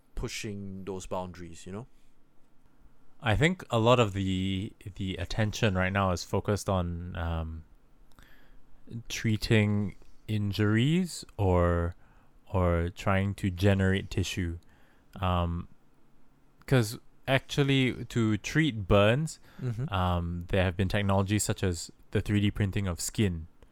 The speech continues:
Speaker 1: Oh, yes.
Speaker 2: So
Speaker 1: Yeah.
Speaker 2: into, into the cavities of burn victims, which
Speaker 1: Mm-hmm.
Speaker 2: then, um, sort of, like, sim-, stimulate the cells to, to proliferate and fill that region again with skin.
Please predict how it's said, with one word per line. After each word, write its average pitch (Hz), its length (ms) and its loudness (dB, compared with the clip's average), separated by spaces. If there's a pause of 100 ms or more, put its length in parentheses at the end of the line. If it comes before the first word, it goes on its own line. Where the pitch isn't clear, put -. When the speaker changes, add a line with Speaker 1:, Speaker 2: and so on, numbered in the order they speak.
(120)
Speaker 1:
Oh, 104 140 4
yes. 101 320 -2
Speaker 2:
So 113 180 2
Speaker 1:
Yeah. 123 100 4
Speaker 2:
into, 107 440 4
into 120 420 0
the 92 100 0
cavities 95 880 -2
of 95 280 -4
burn 98 320 4
victims, 90 500 -2
which 101 260 -4
Speaker 1:
Mm-hmm. 92 80 -8
Speaker 2:
then, 95 360 -2 (360)
um, 90 520 -8 (100)
sort 107 200 2
of, 90 100 0
like, 92 180 -2 (800)
sim-, 120 420 0
stimulate 113 720 4
the 98 120 -2
cells 95 500 0
to, 87 400 -6 (220)
to - 100 -10
proliferate 98 640 0
and 87 340 -6
fill 110 340 6
that 87 220 0
region 95 340 0
again 87 380 0
with 95 240 0
skin. 95 440 -8